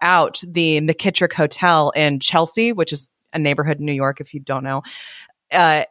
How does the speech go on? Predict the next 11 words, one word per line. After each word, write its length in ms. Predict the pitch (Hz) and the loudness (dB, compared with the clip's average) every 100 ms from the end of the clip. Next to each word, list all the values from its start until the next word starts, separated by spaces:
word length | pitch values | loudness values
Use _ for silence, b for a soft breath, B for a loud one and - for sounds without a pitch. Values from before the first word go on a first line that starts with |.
| - | 0
and 340 | 190 180 175 | 2 2 0
it's 160 | 196 185 | 0 0
a, 60 | 185 | 0
so 220 | - 214 | 2 2
it's 100 | 196 | 2
a, 180 | 175 165 - | 0 -2 -2
this 180 | 208 - _ - | -2 -2 _ -8
massive 920 | 185 190 208 254 277 240 - 147 147 _ _ - | -4 0 4 4 4 0 -2 -4 -4 _ _ -4
nineteen 580 | 180 202 180 - 202 180 | 0 2 0 -2 -2 -2
twenties 440 | - 170 147 135 | -2 0 0 -4
hotel. 520 | - 131 - 104 - | -6 -6 -6 -10 -12